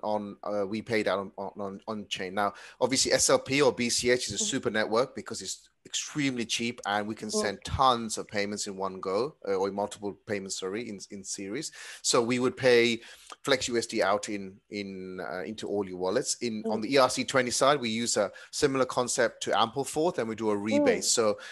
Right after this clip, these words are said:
Speaker 1: your Flex U S D balance will go up s-, by the equivalent of your return.
Speaker 2: So for the Flex U S D on E R, the E R C twenty Flex U S D versus the,
Speaker 1: Yeah.
Speaker 2: the Flex U S D that exists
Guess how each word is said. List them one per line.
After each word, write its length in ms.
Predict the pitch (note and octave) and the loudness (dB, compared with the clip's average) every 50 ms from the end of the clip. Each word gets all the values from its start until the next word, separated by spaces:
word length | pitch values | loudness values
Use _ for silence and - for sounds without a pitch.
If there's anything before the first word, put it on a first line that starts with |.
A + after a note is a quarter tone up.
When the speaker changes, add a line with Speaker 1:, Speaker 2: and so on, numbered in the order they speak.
| - - _ | -16 -12 _
Speaker 1:
your 120 | A#2+ A#2+ | 2 2
Flex 420 | A#2 - - - D#3 D3 C#3+ - - | 2 2 0 2 2 2 4 2 -2
U 100 | C#3 B2+ | 0 0
S 100 | A#2+ A#2 | 0 0
D 180 | - - A#2+ A2+ | 0 -4 -4 -6
balance 640 | G2+ - A#2 A#2+ C3 C#3+ E3 G3 G3+ - - - | 2 6 6 6 6 6 2 0 0 0 0 0
will 220 | - A#2+ A2 G#2 G#2 | -4 -8 -10 -8 -4
go 240 | G2+ A#2 G#2+ G2+ | -2 0 2 4
up 120 | G2+ F#2+ F2+ | 2 2 2
s-, 160 | - - - _ _ _ _ _ _ _ _ _ | -2 -8 -8 _ _ _ _ _ _ _ _ _
by 220 | - G2+ G#2+ G2+ G#2 | -2 0 2 2 2
the 80 | G2 | 0
equivalent 400 | G2+ - - - A#2 G#2 G2 G2 | -4 -6 -2 -2 -4 -4 -4 -8
of 120 | F#2+ - - | -10 -10 -6
your 120 | G#2 G2 | -6 -6
return. 460 | F#2+ F#2 F#2 - - F#2+ D#2+ D#2+ D2+ - _ _ _ _ _ _ _ _ _ _ _ _ _ _ _ _ | -6 -6 -8 -8 -8 -6 -8 -8 -10 -14 _ _ _ _ _ _ _ _ _ _ _ _ _ _ _ _
Speaker 2:
So 300 | - - C#4+ C#4+ C4+ - _ _ _ _ | -4 2 2 4 4 2 _ _ _ _
for 100 | - C4 | 2 4
the 80 | C4 C#4 | 4 4
Flex 260 | C#4 - C#4+ D4 - | 4 2 0 0 2
U 100 | C4 C4 | -2 0
S 200 | C4+ C4+ A#3+ G#3 | 0 0 -2 -2
D 340 | G3+ A#3+ A#3 A#3 A#3 A3 - _ _ _ _ _ _ _ _ _ _ _ | -6 -4 -4 -4 -4 -6 -8 _ _ _ _ _ _ _ _ _ _ _
on 540 | A3 A3 G#3+ G#3+ G#3 G#3 G3+ G3+ G3 - - _ _ _ _ _ _ - | 4 4 6 4 2 0 -2 -2 -4 -8 -12 _ _ _ _ _ _ 4
E 80 | A3+ | 6
R, 100 | A3+ A3+ A3 - _ | 6 6 6 0 _
the 160 | - A3 G#3 - _ _ A#3+ | 4 4 4 4 _ _ 6
E 60 | B3+ | 8
R 100 | B3+ A#3+ | 8 8
C 160 | A#3 - A#3+ | 6 0 -4
twenty 280 | A#3 - A#3 A3 A3 G#3 | -2 -2 -2 -2 -2 -2
Flex 260 | - G#3+ F#3+ - - | 0 -2 -2 0 0
U 80 | G#3 | 0
S 140 | G#3 G#3 G3 | 0 0 0
D 180 | G3+ A#3+ B3+ C#4 | 0 0 -2 0
versus 500 | A3 G#3+ G#3 G3+ - G#3+ G3+ - G#3 - _ | 4 4 4 4 4 -6 -6 -8 -16 -10 _
the, 60 | - | -4
Speaker 1:
Yeah. 260 | G3+ G3 - _ C#3+ _ _ _ _ _ _ | -2 -2 -4 _ -14 _ _ _ _ _ _
Speaker 2:
the 80 | - A3 | -8 -8
Flex 260 | - - A3+ A3 - | 2 4 2 2 4
U 100 | A3 G#3+ | 4 2
S 120 | G#3 G3 - | 2 2 2
D 80 | A3 G3 | 0 2
that 160 | G3+ - - | 4 4 4
exists 340 | G3 F3 G3+ G#3 G#3+ - | 2 2 4 2 2 2